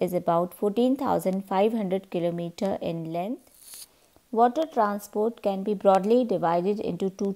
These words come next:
types, inland water transport and coastal shipping, that is also known by the name oceanic waterways. Children, what do you understand by inland waterways?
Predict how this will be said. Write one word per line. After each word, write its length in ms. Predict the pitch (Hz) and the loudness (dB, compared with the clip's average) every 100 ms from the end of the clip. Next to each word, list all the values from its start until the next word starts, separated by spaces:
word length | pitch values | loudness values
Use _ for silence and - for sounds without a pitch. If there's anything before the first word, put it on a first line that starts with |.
| - | -2
types, 480 | 156 170 233 - - _ _ _ _ - | 0 0 -2 -8 -20 _ _ _ _ 2
inland 420 | 226 254 262 254 | 4 6 6 4
water 320 | 202 185 202 | 2 0 -4
transport 800 | 196 185 175 180 - 202 240 - | -4 -2 -2 -6 -6 -4 -4 -4
and 240 | 175 175 180 | -6 -6 -2
coastal 440 | 190 196 - 185 | -2 -2 -4 -4
shipping, 480 | 180 175 - 202 320 - _ - - - - | -4 -8 -4 -2 -2 -8 _ -20 -20 -16 -2
that 220 | 185 175 | 0 2
is 140 | 190 | 2
also 280 | 180 175 175 | 4 2 0
known 240 | 196 180 175 | 0 0 2
by 140 | 175 | 0
the 140 | 175 | 0
name 280 | 175 180 180 - | 0 0 -2 -2
oceanic 600 | 175 175 196 175 175 180 | -2 0 0 0 0 -4
waterways. 800 | 170 165 - 165 190 277 359 - _ _ _ _ _ _ - - | -4 -4 -4 -4 0 0 -2 -12 _ _ _ _ _ _ -20 -12
Children, 520 | - 240 226 185 233 - - | 4 4 6 4 0 -6 -14
what 220 | - 240 262 | 2 4 6
do 60 | |
you 100 | 349 | 4
understand 760 | 339 196 196 196 - 208 202 202 | 4 2 0 -2 0 2 2 0
by 140 | 202 | 0
inland 400 | 185 185 185 185 | 0 0 0 0
waterways? 840 | 175 165 - 165 170 226 359 - | -2 -4 -2 -2 2 2 0 -6